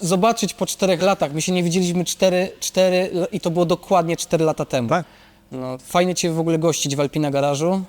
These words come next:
Speaker 1: E, mam nadzieję, że będziesz u mnie częściej by-, częściej bywał. Mamy o czym porozmawiać, masz się czym przejechać. Także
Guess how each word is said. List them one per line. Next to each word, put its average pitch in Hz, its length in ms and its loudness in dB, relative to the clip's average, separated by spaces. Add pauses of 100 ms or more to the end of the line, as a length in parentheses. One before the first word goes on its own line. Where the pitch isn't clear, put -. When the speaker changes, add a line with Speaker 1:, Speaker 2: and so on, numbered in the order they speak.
(120)
Speaker 1:
E, 151 680 -6
mam 156 180 0
nadzieję, 151 260 0
że 147 100 -2
będziesz 147 420 -2
u 170 80 -2
mnie 147 160 0
częściej 147 440 -2
by-, 143 260 -2
częściej 147 380 0
bywał. 143 360 -2 (320)
Mamy 170 280 2
o 151 60 -2
czym 156 160 -4
porozmawiać, 156 560 0
masz 170 180 2
się - 120 0
czym 156 200 -2
przejechać. 160 600 0 (460)
Także 147 540 0